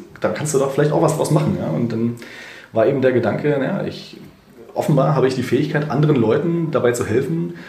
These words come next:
Dinge schön oder gewinnbringend oder zielführend darzustellen. Ja, und das ist eben auch eine Richtung, die ich ausprobiert habe.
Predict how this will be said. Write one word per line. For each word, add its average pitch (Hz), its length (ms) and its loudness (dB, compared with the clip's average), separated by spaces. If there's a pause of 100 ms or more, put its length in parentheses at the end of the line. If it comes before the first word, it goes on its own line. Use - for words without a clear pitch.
(180)
Dinge 165 720 2
schön 139 480 0
oder 120 500 0 (420)
gewinnbringend 143 480 4
oder 107 140 2
zielführend 151 560 2
darzustellen. - 520 0 (680)
Ja, 107 120 -8
und 107 120 -6
das - 260 -12
ist - 60 -12
eben 110 160 -4
auch 117 140 -2
eine 120 100 2
Richtung, 123 300 -2
die 113 120 0
ich 113 140 -4 (320)
ausprobiert - 540 2
habe. 156 300 0